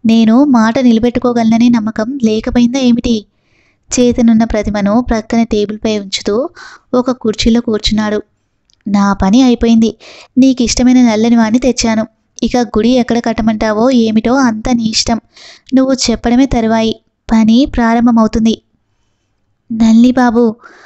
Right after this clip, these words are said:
అపారమైన ప్రేమ పూర్త హృదయానికి మాటలు కరువైనాయి. పలు యోచనలతో పరితప్తమై గలం పూడుకుపోగా కనులు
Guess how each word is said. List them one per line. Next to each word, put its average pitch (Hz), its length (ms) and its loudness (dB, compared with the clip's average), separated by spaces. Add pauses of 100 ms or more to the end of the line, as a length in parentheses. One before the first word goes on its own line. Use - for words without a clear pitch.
(340)
అపారమైన 226 600 0
ప్రేమ 226 340 0
పూర్త 214 340 -4
హృదయానికి 208 680 -2
మాటలు 220 400 -2
కరువైనాయి. 208 680 -6 (540)
పలు 247 160 2
యోచనలతో 220 920 0
పరితప్తమై 220 760 -2 (420)
గలం 240 260 2
పూడుకుపోగా 220 920 -2 (100)
కనులు 220 520 -2